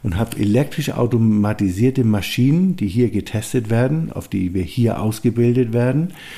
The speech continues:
ähm, um eben auch dann unter Solaranlagen zu ernten. Und genau wie du sagst, das sind einfach diese olympischen Ringe.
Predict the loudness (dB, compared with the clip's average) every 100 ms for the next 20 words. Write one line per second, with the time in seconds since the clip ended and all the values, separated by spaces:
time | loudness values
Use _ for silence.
0 | -16 -4 -2 0 2 2 2 2 0 -2
1 | -2 0 2 0 0 0 2 2 2 2
2 | 0 0 -2 -2 -2 -4 -6 -8 -6 -8
3 | -8 -14 _ -20 -16 -12 -2 0 2 2
4 | 2 2 0 0 -2 -6 -16 -14 -10 -4
5 | -2 -2 -6 -4 -4 -2 -2 0 0 -2
6 | -2 -2 2 4 2